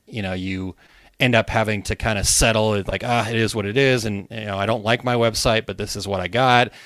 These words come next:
You know, I'm tired of fighting to get it to match my vision. Uh, you know, I don't know anything." Or the flip side of that are these training programs that I've seen out there where it's just come some low cost or free on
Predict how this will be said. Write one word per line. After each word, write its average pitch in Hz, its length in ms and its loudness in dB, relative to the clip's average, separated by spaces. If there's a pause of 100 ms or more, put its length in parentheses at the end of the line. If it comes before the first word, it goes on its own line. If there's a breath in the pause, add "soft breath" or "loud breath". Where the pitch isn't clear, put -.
(120)
You 104 80 -6
know, 101 60 -2
I'm 92 80 -4
tired 113 340 2
of 101 80 -2
fighting 110 580 0
to - 120 -8
get 110 180 0
it 107 100 -6
to 104 100 -6
match 101 260 -2
my 90 160 -6
vision. 123 640 4 (420 loud breath)
Uh, 98 320 -2
you 104 120 -8
know, 95 80 -4
I 90 80 -4
don't 95 160 -6
know 151 180 0
anything." 147 280 2 (300 loud breath)
Or 156 280 8
the 139 80 2
flip 170 200 4
side 151 240 4
of 113 60 2
that 117 320 2
are 123 180 0
these 117 300 -2
training 117 300 -2
programs 110 400 0
that 107 80 2
I've 104 100 0
seen 120 200 -2
out 104 180 0
there 107 240 2
where 101 260 2
it's 107 280 -8
just - 180 -4
come 107 260 -2 (120)
some 104 440 -6
low 117 340 6
cost 113 540 2
or 101 160 0
free 123 540 0
on 110 360 0